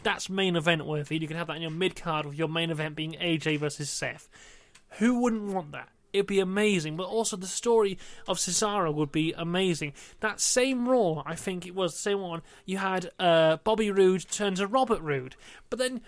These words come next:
you just drop that now. I know he came back this week, but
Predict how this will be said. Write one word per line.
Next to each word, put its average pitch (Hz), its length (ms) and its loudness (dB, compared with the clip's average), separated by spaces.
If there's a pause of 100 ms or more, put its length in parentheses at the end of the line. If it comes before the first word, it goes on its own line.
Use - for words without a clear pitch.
(140)
you 240 120 -2
just 247 240 0
drop - 280 0
that 151 240 -2
now. 127 320 -8
I 196 80 -4
know 240 80 2
he 285 80 4
came 214 240 -2
back 175 220 -4
this 175 220 -4
week, 254 320 -2
but 196 200 -4